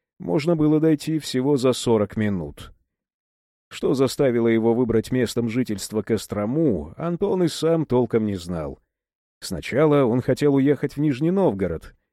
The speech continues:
где жили дальние родственники Громовых по линии отца. Потом подвернулся случай съездить в Кострому с напарником по боксу, и Антон,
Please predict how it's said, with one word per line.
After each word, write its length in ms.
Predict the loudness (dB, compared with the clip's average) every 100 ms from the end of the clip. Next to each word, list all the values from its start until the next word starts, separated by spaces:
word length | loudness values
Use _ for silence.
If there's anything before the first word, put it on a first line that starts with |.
| _
где 240 | -8 -2
жили 320 | 0 2 2 4
дальние 480 | 2 2 2 2
родственники 580 | 2 0 -2 -2 0 0
Громовых 560 | 0 2 4 4 2 2
по 100 | 2
линии 320 | 2 2 2
отца. 540 | 2 0 -2 -2 -2 -6 _ _ _ _ _ _ _ _ -2
Потом 480 | -2 0 2 2 2
подвернулся 720 | 2 2 2 2 0 0 0
случай 560 | 0 -2 -2 -2 -4 -4
съездить 540 | -6 -2 0 0 0
в 40 | 0
Кострому 720 | -2 -2 -4 -2 0 0 -4 _ _
с 120 | -4
напарником 640 | -2 2 2 2 2 2 2
по 140 | 2
боксу, 580 | 2 2 0 -6 -10 -12 _ _ _ _
и 80 | 0
Антон, 580 | 0 2 2 2 0